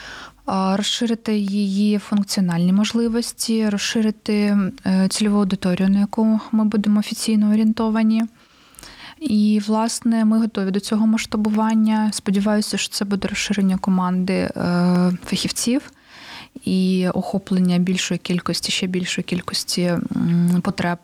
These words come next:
е, людей в Україні. І, власне, е,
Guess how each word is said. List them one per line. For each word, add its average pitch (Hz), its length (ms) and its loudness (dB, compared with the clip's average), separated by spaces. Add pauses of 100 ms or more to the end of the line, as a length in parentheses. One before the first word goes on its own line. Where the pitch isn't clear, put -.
е, 180 40 -2 (200)
людей 190 440 -2 (220)
в 202 160 -2
Україні. 226 640 2 (960)
І, 190 140 0
власне, 196 720 0 (160)
е, 165 40 -6